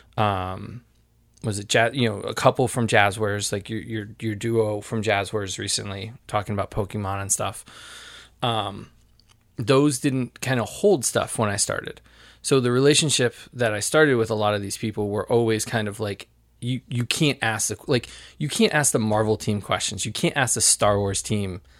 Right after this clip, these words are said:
like, the, the questions that you get to ask these other companies, and the other companies are a little looser with it.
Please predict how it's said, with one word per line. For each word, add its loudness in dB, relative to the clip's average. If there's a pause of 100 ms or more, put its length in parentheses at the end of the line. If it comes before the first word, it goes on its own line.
(300)
like, 0
the, 0 (100)
the 0
questions 2
that -4
you 0
get 2
to -4
ask 0
these -4
other -6
companies, -4 (420)
and 0
the 4
other 2
companies 0
are 2
a 0
little -2
looser 0
with -4
it. -6